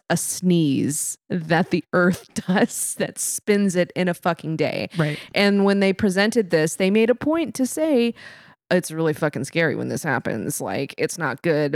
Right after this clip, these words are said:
Speaker 1: Apocalyptic shit is gonna happen
Speaker 2: Yep.
Speaker 1: when the Earth does its backflip." No.
Speaker 2: You gotta be careful. What's interesting about the fact that you just pulled from nasa is, if you recall in the video, he pointed out that nasa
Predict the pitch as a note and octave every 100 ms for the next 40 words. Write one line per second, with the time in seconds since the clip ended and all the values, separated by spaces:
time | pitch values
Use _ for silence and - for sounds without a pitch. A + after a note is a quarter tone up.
0 | - D#3+ - C#3 - C#3 C3 D3 - -
1 | D3 - - - E3 E3 G#3+ G#3 F#3+ D#3+
2 | D#3+ D#3 D#3 D#3+ D3 C#3+ - D3+ C3+ C3+
3 | - C#3+ - - B2+ - - F#3+ - _
4 | _ _ - D3 C3+ - D3+ D3+ C#3 C3+
5 | D#3 A3+ A#3+ - - D#3+ D#3 A3+ A3+ A3
6 | C#4+ D#4 A3+ G3 F#3 F3 D3 D3 D3 D#3
7 | - D3+ D3+ - D3+ - C3 B2+ D3+ E3
8 | - G#2+ B2+ E3+ - C3+ C3+ C#3+ C#3+ -
9 | F3 C#3+ C3 F#3+ E3+ B2+ A#2 D3 D#3+ -
10 | E3+ - D#3 C#3+ - G3+ G3 C3 - -
11 | _ _ - C#3+ C#3+ C#3+ D#3+ E3 - A2+
12 | A2+ D3+